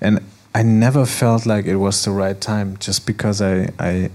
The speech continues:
I felt I hadn't matured in my, in my taste and in my, in my sound yet.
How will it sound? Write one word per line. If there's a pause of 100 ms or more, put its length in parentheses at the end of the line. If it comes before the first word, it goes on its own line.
(120)
I
felt
I
hadn't
matured
in
my, (420)
in
my
taste
and
in
my, (160)
in
my
sound
yet.